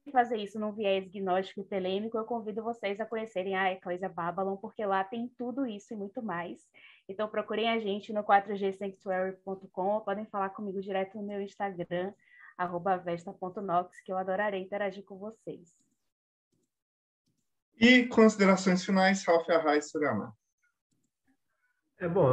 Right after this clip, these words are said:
Speaker 3: hoje vocês conheceram uma, uma figura que tá em vários textos do meu blog, tá na, no, no se-, pelo menos no segundo livro de Rumi, porque no primeiro eu não conhecia ela ainda, <laughs> conheci logo depois que eu publiquei. O segundo chama Além das Ideias de Certo e Errado, e no final do livro,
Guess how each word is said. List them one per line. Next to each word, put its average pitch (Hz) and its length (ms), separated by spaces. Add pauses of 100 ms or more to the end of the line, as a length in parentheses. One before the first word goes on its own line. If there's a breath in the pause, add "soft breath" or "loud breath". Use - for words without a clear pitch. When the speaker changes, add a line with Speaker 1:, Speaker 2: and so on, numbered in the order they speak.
(100)
Speaker 3:
hoje 165 200
vocês 170 320
conheceram 170 880
uma, 156 240
uma 151 160
figura 156 600
que - 140
tá 147 220
em 151 120
vários 143 460
textos 165 380
do 156 120
meu 151 160
blog, 147 500
tá 143 180
na, 135 460 (560 soft breath)
no, 131 200
no 127 60
se-, - 320 (220)
pelo 139 160
menos 156 180
no 160 60
segundo 156 420
livro 147 220
de 151 140
Rumi, 170 220
porque 135 140
no 143 120
primeiro 156 520
eu 135 120
não 135 120
conhecia 143 340
ela 135 100
ainda, 135 380
<laughs> - 40
conheci 123 220
logo 139 160
depois 143 360
que - 80
eu - 60
publiquei. 151 480 (420 loud breath)
O 147 120
segundo 147 340
chama 143 280
Além 139 140
das 139 200
Ideias 127 240
de - 60
Certo 131 220
e 143 60
Errado, 147 580
e 139 200
no 139 140
final 139 280
do 139 80
livro, 139 480